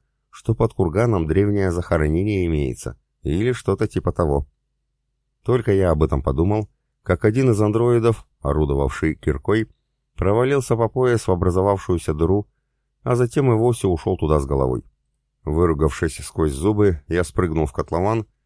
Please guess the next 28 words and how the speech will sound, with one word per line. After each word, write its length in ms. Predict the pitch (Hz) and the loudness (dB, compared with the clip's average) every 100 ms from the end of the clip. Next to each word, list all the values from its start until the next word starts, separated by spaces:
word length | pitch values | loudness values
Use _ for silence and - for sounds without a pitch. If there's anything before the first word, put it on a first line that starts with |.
| _ _ | _ _
и, 100 | - | -6
подойдя 460 | - 95 90 80 82 | 0 2 2 2 0
к 100 | 76 | 0
дыре, 360 | 87 95 113 | 0 2 0
взглянул 520 | 104 71 80 87 87 76 | -2 -4 -2 0 0 0
туда, 320 | 78 71 60 _ _ _ - | -2 -4 -4 _ _ _ -6
но 180 | 98 | -4
ничего, 360 | 156 143 117 117 | -4 -4 -4 -4
кроме 280 | 104 92 87 | -2 -2 -2
темноты 380 | 82 82 78 78 | -2 -2 -2 -4
не 100 | 76 | -2
увидев, 400 | 73 110 113 104 | -4 -4 -4 -6
громко 380 | 76 80 80 - | -6 -4 -4 -6
крикнул: 420 | 65 65 64 58 _ _ _ _ _ - | -6 -6 -6 -8 _ _ _ _ _ -4
«Эй, 380 | 85 80 65 - | -2 0 -4 -10
с 120 | - - | -14 -6
тобой 280 | 80 85 | 0 0
всё 180 | 78 104 | 2 0
в 60 | 98 | 0
порядке?» 500 | 87 80 71 67 - _ _ _ _ _ _ | 0 0 -2 -8 -12 _ _ _ _ _ _
«Всё 240 | - 95 | -6 -4
в 60 | 98 | -2
порядке, 460 | 95 87 87 - 87 | 0 2 0 0 -4
атаман», — 460 | 80 82 78 60 _ _ _ _ | -2 -2 -2 -6 _ _ _ _
глухо 360 | 69 71 71 71 | -6 -4 -2 -2
ответил 340 | 69 71 71 | -2 -4 -2
он 160 | 71 71 | -2 -2
мне. 200 | 69 | -2